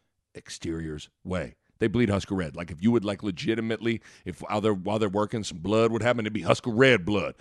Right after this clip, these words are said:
You break it, they'll fix it. You dream it, they'll make it. You need it, they got it. Those guys are good. Call four zero two, nine one nine,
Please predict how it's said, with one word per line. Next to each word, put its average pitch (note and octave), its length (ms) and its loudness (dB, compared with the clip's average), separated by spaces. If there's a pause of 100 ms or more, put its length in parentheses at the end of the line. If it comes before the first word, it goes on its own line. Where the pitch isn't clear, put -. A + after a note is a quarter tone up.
(160)
You C3 120 8
break C3+ 220 6
it, C3+ 160 0
they'll B2+ 140 6
fix - 340 0
it. C#3+ 160 -2
You B2 140 2
dream C3 260 4
it, C3+ 140 2
they'll C3 120 4
make C3 320 4
it. C#3 120 0
You B2+ 120 4
need C3 220 4
it, C3+ 160 4
they C3+ 120 2
got D4+ 340 12
it. D#4 100 10 (400)
Those A2 220 0
guys A2 260 2
are G#2+ 60 -2
good. G2 300 2 (200)
Call B2+ 140 2
four D3 260 6
zero C3+ 160 6
two, C3+ 240 6 (160)
nine C#3+ 240 2
one C#3 220 4
nine, D3 220 6